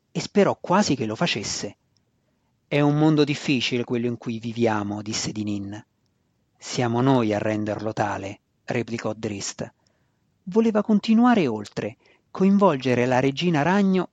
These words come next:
e l'intera religione amorale che giustificava simili azioni distruttive e sleali. Saggiamente Drist tenne a freno la lingua, tuttavia Dinin lo voleva morto, l'aveva capito.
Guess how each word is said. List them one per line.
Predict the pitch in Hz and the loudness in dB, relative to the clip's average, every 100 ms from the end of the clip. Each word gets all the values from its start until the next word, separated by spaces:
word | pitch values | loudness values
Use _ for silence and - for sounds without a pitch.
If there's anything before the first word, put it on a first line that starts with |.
| _ | _
e | - 165 | 0 2
l'intera | 165 165 165 - 160 123 117 | 4 2 2 4 4 4 2
religione | 120 127 139 156 156 131 | 2 -2 -2 0 2 2
amorale | 117 127 160 185 170 - - - - | 2 2 2 2 0 -4 -18 -20 -6
che | 214 | -4
giustificava | 208 220 - 220 220 127 107 | -4 -4 -2 -2 0 2 2
simili | 120 - 233 220 170 143 | -2 0 2 2 2 0
azioni | 143 - 247 214 151 | -4 -6 -2 -2 -2
distruttive | 135 - 139 - 220 226 | -8 -10 -12 -6 -2 4
e | 185 | 2
sleali. | 151 135 110 90 95 104 _ _ _ _ _ _ _ _ | 2 -2 -2 -4 -8 -12 _ _ _ _ _ _ _ _
Saggiamente | - - 117 120 143 151 151 135 | -12 -4 -2 0 4 4 4 0
Drist | 120 127 127 - 127 | 2 2 2 -2 -2
tenne | 139 127 127 | 0 0 0
a | |
freno | 120 - 127 123 | -2 -2 -2 0
la | 117 | 0
lingua, | 113 113 110 107 107 - _ _ _ _ _ | 0 0 -2 -6 -8 -10 _ _ _ _ _
tuttavia | - - 185 185 175 117 | -16 -4 -2 0 0 0
Dinin | 120 139 160 185 185 170 | 0 0 2 0 0 -2
lo | 143 | -4
voleva | 135 143 165 165 | -6 -4 -2 -2
morto, | 160 104 90 - - 95 - _ _ _ - | -2 -4 -8 -14 -12 -14 -14 _ _ _ -8
l'aveva | 123 123 160 135 | -4 0 0 0
capito. | 120 131 101 - 92 | -4 -6 -10 -12 -16